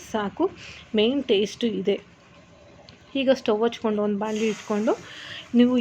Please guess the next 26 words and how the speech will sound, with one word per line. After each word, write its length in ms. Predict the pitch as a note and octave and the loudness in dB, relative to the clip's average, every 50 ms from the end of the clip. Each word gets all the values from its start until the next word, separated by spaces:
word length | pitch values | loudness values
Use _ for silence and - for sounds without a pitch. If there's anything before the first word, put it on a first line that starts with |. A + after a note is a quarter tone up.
| A3+ G#3 | 2 2
ಯಾವ 140 | - A3+ B3+ - - | 2 0 -2 0 -2
ಕಪ್ಪಲ್ಲಿ 300 | C#4+ C#4+ - C#4+ D4+ D4 C#4+ C4+ | -2 0 2 2 2 2 2 2
ತೊಗೊಳ್ತೀರಾ 500 | G#3+ A3 A3+ A3 G3 - A#3+ G#3+ G#3+ G#3 G3+ F#3 G#3+ | 2 2 2 0 2 2 2 4 4 2 0 0 0
ಗೋಧಿ 200 | G#3 G3+ F#3+ A3 G3+ | 0 0 0 -2 -4
ಹಿಟ್ಟು, 200 | G#3+ G3 - B3+ - - - | -4 -2 0 -2 -2 0 0
ಅದೇ 200 | F#3+ G#3+ A3+ A#3 A#3 A#3 | 2 4 4 4 2 0
ಕಪ್ಪಲ್ಲಿ 320 | G#3+ - - G#3+ G#3 A3 G#3 G#3 G#3+ | -4 0 0 0 2 2 2 2 2
ಒಂದು 140 | A3+ A#3+ A#3+ - | 2 2 0 0
ಕಪ್ 220 | B3+ - - - G#3+ G#3 | -4 -4 0 0 2 2
ಆಗುವಷ್ಟು 520 | G3+ F#3+ G3+ G#3 G3+ G3 - - - F4 B4+ - - - - - | 2 0 0 -2 -2 -2 -4 -2 2 2 2 2 0 -10 -2 4
ನೀರು 180 | A3+ A#3 A3+ A#3 F#3+ G3+ | 6 8 8 6 4 0
ಹಾಕ್ಕೋಬೇಕು. 600 | G3 - - G3 F#3+ G3 F#3 - - - G#3+ F3+ - - - - - - - - - - - | -2 -2 0 -2 0 0 -2 -4 -4 -6 -8 -8 -8 -12 -16 -16 -16 -14 -14 -16 -12 -2 0
ಹಾಗೆ 200 | D4 D4 C4 D4+ C#4+ - | 2 2 4 2 0 4
ಸ್ವಲ್ಪ 380 | - C4 A#3+ C4+ C#4+ C#4+ - D#4 C#4 A#3 G3+ | 6 6 6 6 4 2 4 4 6 6 6
ಎಣ್ಣೆ 240 | G#3 G#3 G#3+ G#3+ G#3 G#3 | 4 4 2 2 0 -2
ಹಾಕ್ಕೊತಾ 460 | G#3 G3+ - - G3+ G3 F#3 G3+ G3+ G3+ | -4 -6 -4 -2 -2 -2 0 0 0 0
ಇದ್ದೀನಿ, 240 | G3+ G#3 G#3 - - - - - - A3+ | 2 0 -2 -2 -4 -14 -14 -8 -4 -2
ಅಂದರೆ 180 | G#3 G3+ B3+ D#4 - - - | 0 2 0 0 -2 -2 -4
ಒಂದು 120 | G#3 G3+ G3 F#3+ | -2 2 2 2
ಅರ್ಧ 200 | G3 F#3+ F#3 A#3 A3+ A#3 | 0 0 0 0 0 0
ಚಮಚದಷ್ಟು 560 | - A3 - - G#3+ G3+ A3 G3+ G3+ - - A#3 G#3+ G#3+ | 0 -4 -2 -2 -2 -2 -2 -2 -4 -2 -2 -2 0 0
ಎಣ್ಣೆ, 220 | G3 G3 G#3 A#3+ D#4 A#4+ - - - - - - - - - G#3 F3+ | 0 2 2 2 2 0 -4 -10 -12 -12 -12 -12 -12 -10 -6 -2 2
ಬಿಳಿ 220 | A3 A3 A3+ B3 A#3+ A#3 A3 | 2 4 6 6 6 6 6
ಎಳ್ಳು 220 | A3 A3 A#3 D4 A4 - - - - - - G#3+ G#3+ | 6 4 4 4 4 2 0 -14 -12 -4 0 2 4
ಒಂದು 200 | A#3 C#4+ D4+ F4+ F4+ - | 6 6 6 4 4 2
ಚಮಚದಷ್ಟು 640 | A#3+ A3+ A3 A3 G#3+ G3 G#3 G3+ - - - G#3+ | -2 0 0 0 0 0 -2 -4 -4 -2 0 0